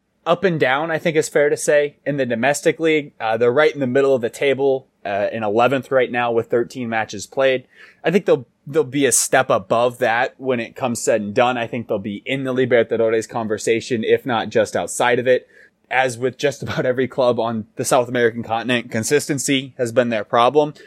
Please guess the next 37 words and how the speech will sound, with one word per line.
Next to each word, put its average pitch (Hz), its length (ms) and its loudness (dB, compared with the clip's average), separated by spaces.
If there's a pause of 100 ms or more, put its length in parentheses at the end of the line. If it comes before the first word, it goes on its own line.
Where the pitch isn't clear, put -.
(240)
They've 120 200 2
shown 131 340 0
well 123 260 4
in 110 100 -2
some 156 300 0
matches, 143 600 0
and 104 460 -4
they've 117 160 2
shown 113 320 0
less 110 320 2
than 120 240 -2
well 113 220 2
in 107 80 -6
other 127 280 2
matches. 127 480 -2 (600)
I 202 80 2
think 214 180 0
they 202 120 2
can 165 140 -4
make 151 160 2
a 123 80 2
run 131 360 0
in 147 100 -10
the 143 60 -6
Sudamericana. 143 840 -2
I 117 120 -4
think 123 180 -6
there 110 120 2
are 113 100 4
some 110 200 -6
talented 113 480 -4
players 120 420 0
there. 139 420 2
Uh, 101 240 -2
a 113 60 -4
couple 143 320 2
of, 113 200 -4